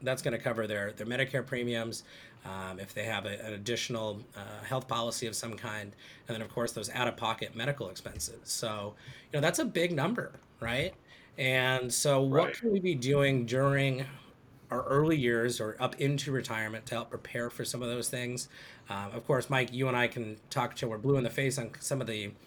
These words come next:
Speaker 1: financial things, uh, that we can help prepare ourselves for. But I thought today would be a really good way to segue into that by actually having a professional come in on the healthcare side. So what we'll do is we'll go ahead and take a quick break, and we come back, we're gonna have Doctor Oda on with us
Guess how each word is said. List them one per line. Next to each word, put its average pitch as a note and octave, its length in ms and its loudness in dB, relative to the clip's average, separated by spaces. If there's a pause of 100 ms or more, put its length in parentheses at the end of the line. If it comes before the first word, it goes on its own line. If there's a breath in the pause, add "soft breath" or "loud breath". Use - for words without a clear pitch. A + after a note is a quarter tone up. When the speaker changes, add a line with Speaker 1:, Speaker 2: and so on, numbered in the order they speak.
(380 loud breath)
Speaker 1:
financial D3 420 2
things, A2 580 -4
uh, A2 200 -4
that A2+ 120 -6
we A2+ 80 -8
can A2+ 120 -6
help A2 160 -4
prepare A2 260 -4
ourselves G2+ 420 -4
for. G#2+ 220 -6
But G#2+ 140 -4
I G#2+ 60 -4
thought A#2 280 -4
today C3 400 0
would A2 180 -6
be A2+ 120 -4
a A2 40 -6
really A#2 280 -4
good A2 360 -2
way A2+ 220 -4
to F#2+ 380 -8
segue A#2+ 500 -2
into C3 200 0
that B2+ 280 -2 (300 loud breath)
by C#3 80 0
actually C#3 260 4
having D3 220 4
a B2+ 40 -2
professional C3+ 480 0
come A#2+ 200 0
in A#2 100 0
on G#2+ 80 -6
the G2+ 60 -6
healthcare A#2 400 -4
side. G2 340 -6 (380 loud breath)
So A2+ 480 -2
what C#3+ 240 0
we'll E3 100 2
do C#3+ 160 2
is C3 140 2
we'll C#3 100 2
go E3 140 4
ahead D3 120 6
and C#3 80 0
take C3+ 180 -2
a G2+ 60 -6
quick - 280 -2
break, A2+ 460 -2
and A2+ 80 -6
we A#2+ 100 -2
come B2+ 180 -2
back, A#2 300 -2
we're A#2+ 80 -4
gonna A2 80 -4
have A2 120 -4
Doctor A#2+ 400 -4
Oda A#2 260 -2
on A2+ 200 -4
with A2 220 -6
us G2+ 240 -8